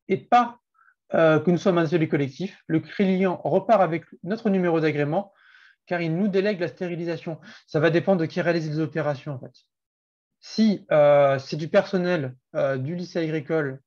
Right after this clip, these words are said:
qui réalise, enfin, de l'établissement en tout cas, qui réalise, euh, cette prestation, oui, c'est une prestation de service.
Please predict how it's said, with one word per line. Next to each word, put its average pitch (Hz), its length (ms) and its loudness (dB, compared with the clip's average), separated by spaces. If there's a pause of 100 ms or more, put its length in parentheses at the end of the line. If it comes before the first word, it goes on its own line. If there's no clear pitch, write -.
(220)
qui - 160 -8
réalise, 165 320 -2
enfin, 147 140 -10
de 123 300 -8
l'établissement 151 420 -2
en 143 40 -4
tout 131 80 -10
cas, 135 220 -4 (380)
qui 165 180 -4
réalise, 175 580 2 (280)
euh, 131 420 0
cette 139 160 -8
prestation, 160 580 -4
oui, 196 240 -4
c'est 131 300 -16
une 127 80 -12
prestation 131 340 -12
de 151 40 -12
service. 170 320 -4